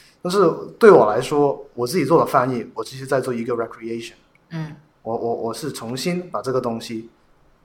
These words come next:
Speaker 1: 把它的结构，把它原来的东西忘掉，我只是提取它的意思，然后我再把它所有的意思用我想要的方法去组合起来。那其实在这个过程，我就是在用我的这些元素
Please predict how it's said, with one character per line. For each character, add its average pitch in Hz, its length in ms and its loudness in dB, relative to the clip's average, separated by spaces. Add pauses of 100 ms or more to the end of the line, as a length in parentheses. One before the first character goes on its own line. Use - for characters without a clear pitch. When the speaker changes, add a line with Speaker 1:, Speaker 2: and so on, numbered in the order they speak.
(140)
Speaker 1:
把 104 100 -4
它 143 80 -4
的 131 100 -2
结 107 220 -8
构， - 380 -4 (440)
把 123 80 -12
它 123 120 -6
原 113 200 -4
来 110 120 -2
的 110 40 -4
东 113 140 -6
西 117 120 -10
忘 113 220 -4
掉， - 300 -10 (520)
我 120 100 -4
只 117 100 -14
是 135 140 -10
提 120 180 -14
取 113 100 -8
它 117 120 -8
的 107 80 -8
意 110 160 -10
思， 104 340 -14
然 110 100 -8
后 127 120 -2
我 101 200 -6
再 123 200 0
把 98 180 -6
它 120 140 -6
所 123 180 -6
有 110 80 -2
的 107 80 -8
意 117 180 -6
思 113 300 -14 (160)
用 135 180 -2
我 107 140 -6
想 107 240 -12
要 110 100 -6
的 107 100 -8
方 113 220 -6
法 - 260 -10 (140)
去 135 140 -8
组 98 220 -10
合 107 120 -12
起 98 200 -12
来。 - 260 -12 (220)
那 175 80 -4
其 160 160 -6
实 147 100 -6
在 170 100 2
这 165 120 0
个 147 100 -4
过 147 180 -2
程， - 200 -8 (240)
我 117 80 -12
就 135 100 -12
是 143 100 -8
在 143 140 2
用 127 160 -2
我 101 100 -6
的 104 80 -8
这 120 120 -10
些 123 100 -8
元 107 240 -8
素 - 240 -12